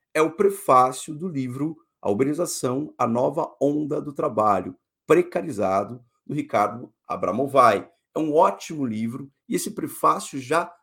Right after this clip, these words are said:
apresenta alguns dados que são importantes, não é? Vai falar como que as, o trabalho e a vida anda precarizada, e a gente vai ler aqui um trechinho. A ideia de que, se eu precisar de algo,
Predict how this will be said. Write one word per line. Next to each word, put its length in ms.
apresenta 1000
alguns 340
dados 360
que 60
são 120
importantes, 1040
não 120
é? 260
Vai 100
falar 540
como 220
que 140
as, 180
o 80
trabalho 880
e 60
a 40
vida 240
anda 180
precarizada, 720
e 60
a 20
gente 180
vai 100
ler 160
aqui 340
um 120
trechinho. 640
A 80
ideia 640
de 120
que, 460
se 180
eu 80
precisar 440
de 180
algo, 600